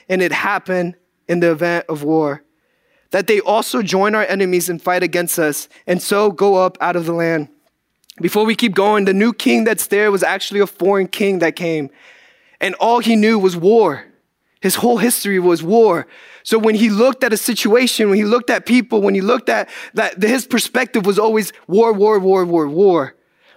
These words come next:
And it moved my heart 'cause I was like, "Man, am I, am I thinking like a Pharaoh who, who's moved by their history? Or, or am I, or am I being moved like Israel?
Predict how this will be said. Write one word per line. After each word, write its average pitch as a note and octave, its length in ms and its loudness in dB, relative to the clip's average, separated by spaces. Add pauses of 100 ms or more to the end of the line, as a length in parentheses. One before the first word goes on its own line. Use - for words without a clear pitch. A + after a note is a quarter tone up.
(180)
And A3+ 120 0
it B3 60 2
moved C#4 220 6
my A#3+ 160 2
heart B3+ 260 0
'cause G#3+ 140 -2
I A3+ 80 0
was A#3 180 2
like, G3 140 0
"Man, A#3 240 0
am G3+ 120 0
I, A#3+ 140 0
am A3 180 0
I A#3 260 -2 (160)
thinking C#4 260 -2
like B3 160 0
a G3 60 -2
Pharaoh B3 720 0 (2000)
who, A3+ 180 0
who's G3+ 240 0
moved A3+ 300 2
by A3 180 0
their G3 140 0
history? G#3+ 720 -2 (300)
Or, G#3 180 2
or A3 160 0
am A3 100 2
I, A3+ 160 0
or G3+ 160 0
am G#3+ 100 0
I A3 80 0
being G#3+ 300 0
moved A3 260 0
like G#3 260 -2
Israel? F#3 600 -2